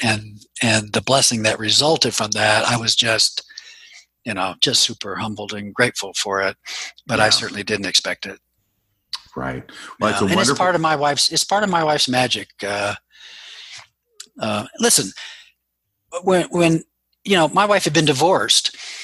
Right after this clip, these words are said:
Speaker 1: and here she's getting ready to marry again. She's absolutely terrified, right? And she has three children. She's bringing a new man into the house. And how does she know that this is gonna be an inspired mar-, uh, marriage and it's gonna be good, you know? She went to her stake president. She said to him, "I need a sign.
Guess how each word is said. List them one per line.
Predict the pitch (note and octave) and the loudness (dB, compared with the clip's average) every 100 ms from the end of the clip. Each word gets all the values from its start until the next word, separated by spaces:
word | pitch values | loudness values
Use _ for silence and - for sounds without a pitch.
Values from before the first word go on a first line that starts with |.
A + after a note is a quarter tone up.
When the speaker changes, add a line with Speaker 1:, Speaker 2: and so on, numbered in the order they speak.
| - _ - - - | -18 _ -20 -10 0
Speaker 1:
and | D3+ D3+ C#3+ | 2 4 2
here | C#3 F#3 | 2 2
she's | F3+ D#3+ | 4 2
getting | E3 | 2
ready | D#3+ D#3 C#3 | 2 2 2
to | |
marry | C3 C#3+ F3 D#3+ B2+ | 2 2 4 2 2
again. | A#2+ B2+ C3 | 2 0 2
She's | - F3 - | 2 2 2
absolutely | D#3+ - C#3+ C3 | 2 0 0 -2
terrified, | B2+ - G#3+ D#3+ - G2+ G#2+ | 0 2 2 2 -2 -4 0
right? | C3 | 2
And | D#3+ | 4
she | - | 2
has | D#3+ | 2
three | - G3 | 0 0
children. | - G3 E3 A2+ | 2 2 0 2
She's | G#2+ B2+ | 2 2
bringing | C#3+ D3 | 2 2
a | C#3 | 2
new | C#3+ | 2
man | C#3 C3+ D#3+ | 2 4 4
into | B2 A2+ | 2 0
the | |
house. | A2 A2+ G#2+ - | 0 0 2 0
And | A#2+ | 2
how | |
does | D#3+ D3+ | 2 2
she | E3 | 0
know | D3 D3 C#3+ | 2 2 0
that | B2 | -2
this | C3 - - - - - - _ F3 | 0 0 0 -6 -12 -12 -14 _ -2
is | C#3 | 0
gonna | D3+ C3+ | 2 2
be | D3 | 2
an | C#3 | 2
inspired | C3 - C#3+ C#3 | 2 2 2 2
mar-, | C3 C#3 D#3 - A#2 - | 2 0 0 -4 -12 -4
uh, | C3 B2+ C3 - | -2 -2 -6 -8
marriage | C#3+ D3+ F3+ A#2 B2 | -2 2 2 0 0
and | B2+ | 2
it's | - | 2
gonna | C#3 | 2
be | B2+ B2 | 0 -2
good, | C#3+ C#3+ - | 0 0 -2
you | - A#2 | -6 -4
know? | A#2+ C#3 _ - - - - _ - - _ | -2 -4 _ -20 -20 -20 -20 _ -20 -20 _
She | - G#3 | 0 2
went | A#3 | 2
to | D#3 | 2
her | |
stake | D3+ E3+ D3 | 2 0 0
president. | D#3 F3 D3+ C#3+ | 0 2 0 0
She | C#3+ | 0
said | C#3+ D#3 C#3+ | 0 0 0
to | |
him, | C3 | 0
"I | C3 | 2
need | F#3 D#3 | 2 2
a | |
sign. | C3+ D#3+ F3+ C3+ G2 G2 | 2 2 2 2 -2 -10